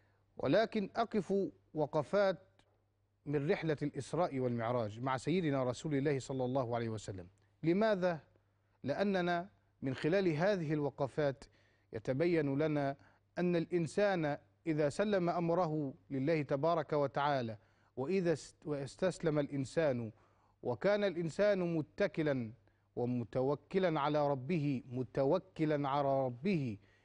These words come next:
في كل أمور حياته، الله سبحانه وتعالى يدافع عنه.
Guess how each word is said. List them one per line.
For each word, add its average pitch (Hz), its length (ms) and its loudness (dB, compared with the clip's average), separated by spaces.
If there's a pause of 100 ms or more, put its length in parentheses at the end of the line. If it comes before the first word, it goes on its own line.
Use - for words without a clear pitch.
(140)
في 151 140 2
كل 185 460 2
أمور 175 420 2
حياته، 160 760 0
الله 151 340 0
سبحانه 185 580 -2
وتعالى 143 720 0 (320)
يدافع 123 540 0
عنه. 101 180 -6